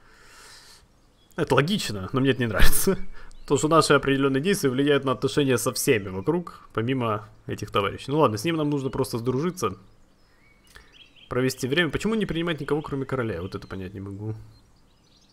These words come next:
Вот это не совсем понимаю.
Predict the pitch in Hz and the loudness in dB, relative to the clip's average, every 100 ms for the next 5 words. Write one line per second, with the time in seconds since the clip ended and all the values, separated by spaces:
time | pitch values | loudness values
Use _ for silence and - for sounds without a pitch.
0 | _ _ _ _ _ _ - _ _ - | _ _ _ _ _ _ -20 _ _ -8
1 | 175 170 143 143 - 156 151 147 139 123 | -6 -6 -4 -6 -6 -8 -4 -4 -4 -2
2 | 110 110 107 110 113 110 | -2 -2 -2 -2 -4 -6